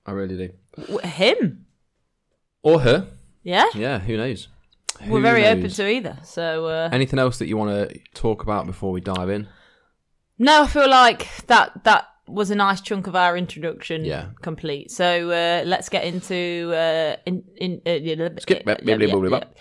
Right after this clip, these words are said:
Speaker 1: Training part two, we're gonna be doing modules
Speaker 2: Oh,
Speaker 1: five to eight.
Speaker 2: I wanted to introduce it.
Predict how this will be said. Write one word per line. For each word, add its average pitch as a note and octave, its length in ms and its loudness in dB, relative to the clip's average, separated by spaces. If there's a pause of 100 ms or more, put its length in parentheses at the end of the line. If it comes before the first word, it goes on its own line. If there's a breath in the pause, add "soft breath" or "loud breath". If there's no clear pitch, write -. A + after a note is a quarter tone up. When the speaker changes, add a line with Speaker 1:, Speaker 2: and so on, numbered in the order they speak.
(140)
Speaker 1:
Training E3 540 2
part - 320 2
two, A2+ 360 0
we're G#2+ 60 -2
gonna G2 160 -2
be F#2+ 80 0
doing F#2+ 220 0
modules G2+ 480 -2
Speaker 2:
Oh, - 120 -6
Speaker 1:
five F#2 280 -4
to - 160 -10
eight. F2 100 -8
Speaker 2:
I G3 40 -10
wanted A3 200 -10
to - 160 -18
introduce - 480 -20
it. - 140 -20